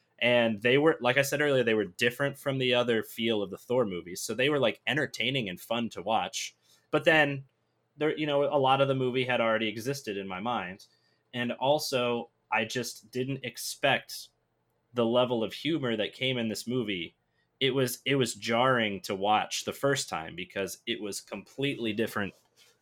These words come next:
than what I expected in a way that left me more, with more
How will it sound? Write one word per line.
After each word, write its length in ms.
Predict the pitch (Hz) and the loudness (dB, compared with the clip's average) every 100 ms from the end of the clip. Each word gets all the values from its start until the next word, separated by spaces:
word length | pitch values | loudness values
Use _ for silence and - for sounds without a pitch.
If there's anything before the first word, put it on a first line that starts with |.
| _ | _
than 160 | 120 | 4
what 120 | 123 123 | 6 6
I 120 | 113 | 4
expected 600 | 98 - 139 131 120 107 | 2 -2 2 2 2 0
in 120 | 104 | 0
a 80 | 104 | -2
way 260 | 107 110 110 | 2 2 2
that 200 | 104 98 | 0 0
left 300 | 113 117 120 | 0 0 -4
me 200 | 110 101 | -4 -4
more, 600 | 101 107 113 110 101 - _ _ _ _ _ _ _ | -2 0 4 4 2 -6 _ _ _ _ _ _ _
with 260 | 117 139 139 | 0 0 2
more 260 | 131 131 | 2 4